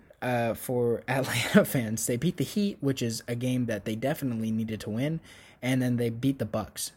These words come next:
Two phenomenal wins for Atlanta this weekend, so who knows? Maybe that was a wrong take. We'll have to see. I think it's a little bit, uh, a little bit of just kinda extra play,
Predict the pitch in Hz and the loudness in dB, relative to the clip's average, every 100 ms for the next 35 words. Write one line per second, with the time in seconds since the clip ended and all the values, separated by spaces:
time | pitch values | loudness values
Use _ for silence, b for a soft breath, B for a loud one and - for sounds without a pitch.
0 | _ - 165 165 151 - 123 117 131 127 | _ 0 4 4 2 -2 0 2 2 2
1 | 123 113 110 107 98 - 107 90 113 110 | 2 0 0 -2 -4 -2 -2 -2 -2 -2
2 | 107 113 B B - 113 - 117 110 104 | -2 -6 B B -4 -2 -2 -4 -2 -2
3 | 104 - 113 104 101 - B B B B | 0 -2 0 0 -2 -6 B B B B
4 | 131 170 240 143 - 123 123 123 123 123 | -2 2 4 2 0 -2 0 2 2 2
5 | 123 127 135 139 185 196 151 131 131 143 | 2 2 0 2 2 0 0 0 0 -2
6 | - 113 - 147 151 143 117 120 139 131 | -2 -2 0 0 -2 -4 -6 -2 0 0
7 | 127 120 127 123 123 117 120 117 110 107 | -2 -2 0 0 0 -4 -2 -2 -2 -4
8 | B B B B B B B _ - 147 | B B B B B B B _ 2 8
9 | 175 156 156 143 135 123 - 127 - - | 10 10 6 6 4 2 0 0 -2 -8
10 | _ - - 143 131 120 110 - 135 135 | _ -8 -2 2 2 0 -4 -6 -4 -4
11 | - 135 - 135 127 131 | -2 -2 0 2 2 0